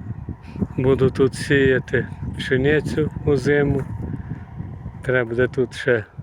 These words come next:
зачистити. Тут буряк червоний якийсь є, він заріс сильно. І буряк кормовий треба забрати. І будемо сіяти.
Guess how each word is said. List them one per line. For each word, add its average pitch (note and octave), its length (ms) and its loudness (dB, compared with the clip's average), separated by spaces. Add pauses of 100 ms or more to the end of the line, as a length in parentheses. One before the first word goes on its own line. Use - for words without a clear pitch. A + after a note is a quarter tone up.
(580)
зачистити. B2+ 1080 2 (1000)
Тут B2 180 0
буряк C3 460 2
червоний D3+ 600 4
якийсь C#3+ 460 -2
є, D3+ 160 6
він C#3+ 160 2
заріс C#3 440 4 (340)
сильно. C#3+ 500 4 (880)
І B2 80 2
буряк C3+ 440 4
кормовий C3+ 580 4
треба A2 200 0
забрати. G2+ 600 0 (1300)
І - 40 -10
будемо A#2+ 360 0
сіяти. G2+ 580 -4